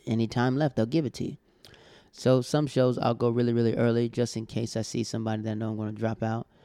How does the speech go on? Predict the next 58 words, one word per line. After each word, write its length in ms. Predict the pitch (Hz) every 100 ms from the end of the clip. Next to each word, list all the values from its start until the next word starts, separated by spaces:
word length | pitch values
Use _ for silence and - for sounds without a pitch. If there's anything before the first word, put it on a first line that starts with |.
| _ _ _
and 220 | 123 113
that's 180 | 120 113
how 100 | 110
I 120 | 113
get 200 | 110 113
it, 100 | 104
'cause 80 | -
some 200 | 113 107
comics 360 | - 107 107 107
have, 180 | 107
like, 240 | 104 110 -
they 100 | 131
have 200 | 123 123
hearts, 440 | 139 123 92 - -
you 160 | 117 113
know? 200 | 120 131 _ _ - -
And 100 | 117
other 200 | 139 147
shows 320 | 117 117 117 113
I 100 | 107
go 280 | 113 113
where 340 | 110 110 110 104
I've 260 | 117 104 113
done 200 | 117 110
it 80 |
several 320 | - 113 113 110
times, 320 | 117 113 110
where 60 |
I 40 | 113
know 100 | 113
I 60 |
can 120 | 107 110
just 140 | -
show 120 | 113
up 120 | 110
anytime 420 | 113 110 107 107 104
and 80 |
I'll 80 | 104
get 160 | 107 110
on, 180 | 104 - -
right? 220 | 117 117 - - - - - _ _ - - - -
So 140 | -
Monday, 280 | 113 120 113
go 100 | 113
to 60 | 110
Rashad 320 | - 113 104
Bashir's 320 | 95 - 104
show, 320 | - 104 107 - - _ _
and, 320 | 117 107 101 107
uh, 240 | 104 98
he 160 | 120 127
has 140 | 107
somebody 360 | 113 110 101 101
else 180 | 95
headlining, 420 | 117 104 104 104 107
but 140 | 113
he 120 | 156
knows, 420 | 127 104 101 -